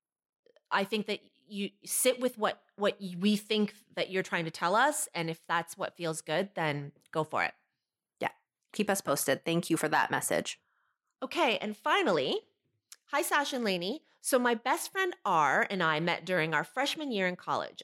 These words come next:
Speaker 1: I knew he had a crush on me, but he never acted on it. So we've both been in and out of relationships with other people over the nine years we've known each other. During our freshman year in college, his then girlfriend, who was his high school sweetheart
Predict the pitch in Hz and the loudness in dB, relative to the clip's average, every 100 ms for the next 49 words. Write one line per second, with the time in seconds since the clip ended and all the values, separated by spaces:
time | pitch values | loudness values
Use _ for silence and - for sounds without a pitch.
0 | - 226 302 277 262 247 226 151 - 160 | -2 -2 0 -2 -2 -2 -2 -2 -4 -4
1 | 214 208 226 214 - - 180 170 170 180 | -2 -2 -2 -2 -4 -6 -6 -4 -4 -4
2 | - 208 - 202 156 147 - - 175 214 | 0 -2 -2 -6 -4 -4 -6 -4 -2 -2
3 | 262 240 226 - 196 175 - 262 277 233 | -2 0 -2 -2 -4 -4 -4 -4 -2 0
4 | 208 - 190 165 165 185 175 165 170 - | 0 -4 -8 -4 -4 -6 -8 -8 -8 -8
5 | 175 190 180 170 165 180 190 185 180 165 | -6 -6 -8 -4 -4 -2 -6 -6 -4 -4
6 | 170 180 180 202 185 165 160 165 175 233 | -2 0 0 0 0 0 -2 -6 -2 0
7 | 262 220 131 - - _ _ _ _ - | 2 0 -2 -4 -16 _ _ _ _ -2
8 | 233 277 320 269 247 208 202 185 170 156 | 2 2 2 0 0 -2 -2 -2 0 0
9 | 147 156 139 151 190 - 202 170 170 208 | 0 0 2 2 0 -2 -4 -2 -2 0
10 | 277 202 147 - 117 143 175 202 180 156 | 0 2 0 0 -4 -4 -4 0 0 0
11 | 151 - 160 170 - 156 - 240 - 160 | -8 -4 -2 -2 -4 -4 -2 -4 -2 0
12 | 143 | 0